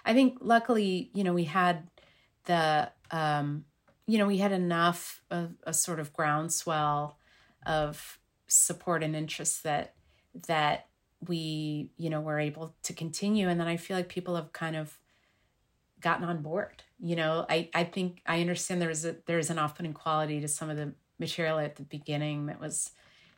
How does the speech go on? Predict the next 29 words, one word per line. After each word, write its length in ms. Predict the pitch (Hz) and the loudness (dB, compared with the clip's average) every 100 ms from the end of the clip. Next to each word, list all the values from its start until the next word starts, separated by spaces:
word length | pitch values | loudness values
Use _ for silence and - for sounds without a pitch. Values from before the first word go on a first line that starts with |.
| - | -8
that 140 | 160 | -6
people 480 | 165 160 156 147 - - | -6 -6 -2 -2 -4 -12
kinda 240 | - 151 | -6 -4
had 140 | 151 156 | -2 -4
a 60 | |
strong 260 | 156 - 151 | -6 -6 -6
reaction 500 | 151 143 151 - 160 | -4 -2 -4 -6 -10
to. 380 | 151 170 165 - | -12 -10 -8 -6
And 200 | 160 156 - _ _ _ _ | -8 -8 -12 _ _ _ _
that 160 | 233 233 | -2 2
seems 380 | - 262 269 - | 6 6 6 4
to 100 | 294 | 0
have, 840 | - 240 220 214 214 208 - - - _ _ - _ _ _ _ | 2 4 6 6 4 2 -8 -20 -20 _ _ -20 _ _ _ _
you 140 | - 202 | -2 2
know, 400 | 175 165 165 - _ _ _ _ _ _ - | 2 2 -2 -6 _ _ _ _ _ _ -6
dissipated 640 | 180 180 202 226 254 415 - _ - | 0 0 2 2 2 0 -6 _ -6
as 140 | 180 | -4
the 80 | 175 | -2
show's 580 | - 180 175 170 - - | -4 -2 -2 -2 -4 -6
gone 240 | - 160 | -8 -6
on 280 | 156 170 285 - - - - | -4 -2 -4 -6 -8 -6 -4
and, 200 | 175 170 | -2 -2
um, 300 | 160 156 151 - | -2 -2 -4 -6
and 120 | 156 | -8
sort 160 | 180 | -8
of 60 | 170 | -10
proved 260 | - 160 170 | -10 -10 -8
itself. 520 | 175 - 208 226 - | -4 0 2 0 -4
And 260 | 175 156 | -6 -4